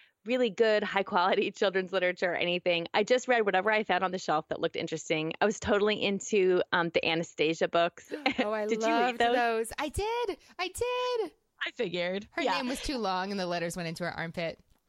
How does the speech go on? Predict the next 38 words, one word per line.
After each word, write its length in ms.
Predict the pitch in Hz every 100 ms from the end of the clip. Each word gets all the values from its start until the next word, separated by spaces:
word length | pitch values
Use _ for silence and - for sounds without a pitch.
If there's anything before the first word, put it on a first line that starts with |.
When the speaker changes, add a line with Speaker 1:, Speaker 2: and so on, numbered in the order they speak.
| _ - -
Speaker 1:
Yeah. 200 | 254 214 -
<laughs> 100 | -
Speaker 2:
We 140 | 226 269
drive 340 | - 262 262
by 240 | 302 302 285
a 100 | 208
house 360 | - 214 180 -
that 140 | 185
has 240 | 180 175 175
a 60 |
little 220 | 170 165
tower 480 | 160 - 156 151 160 _
almost 400 | 170 180 190 185
every 260 | 170 156 151
day 380 | 147 135 143 -
in 120 | 165
our 140 | 160 165
neighborhood. 540 | 151 156 175 202 220
And 160 | - 175
I, 260 | 156 170 160 _ _ -
every 320 | 214 202 233
single 400 | - 202 180 165
day 380 | 160 156 147 147
almost, 340 | 160 151 151 -
I 60 | 175
think 180 | 180
about 220 | 160 143 -
Anastasia 480 | 151 143 - 147
Krupnik 320 | - - - - _
because 360 | 185 175 165 147
of 80 | 151
that 140 | 135
tower. 340 | - - - 190 _ _ _ _ _ -
Speaker 1:
Oh, 140 | 208
that 280 | 190 180 -
is 180 | 175 -
too 160 | -
much. 420 | 165 143 - -